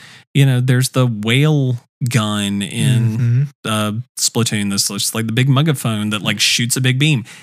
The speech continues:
Speaker 1: That's in there. They have, like, the big, uh, ground pound slam that, like, shoots stuff out.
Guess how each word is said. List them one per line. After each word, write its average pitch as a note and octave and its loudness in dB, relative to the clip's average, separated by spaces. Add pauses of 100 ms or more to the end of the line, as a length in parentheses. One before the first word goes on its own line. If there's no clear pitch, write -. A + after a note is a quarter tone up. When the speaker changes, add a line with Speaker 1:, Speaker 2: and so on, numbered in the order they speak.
(180)
Speaker 1:
That's A#2 -2
in D#3 6
there. E2 -6 (320)
They A2 0
have, A#2 2
like, A#2+ 0
the A#2+ 0
big, B2+ 0 (260)
uh, A#2+ 0
ground A#2+ 0
pound C#3 0
slam G2 -2
that, A2+ -4
like, A2 -4
shoots - -2
stuff C3+ -2
out. D3+ 2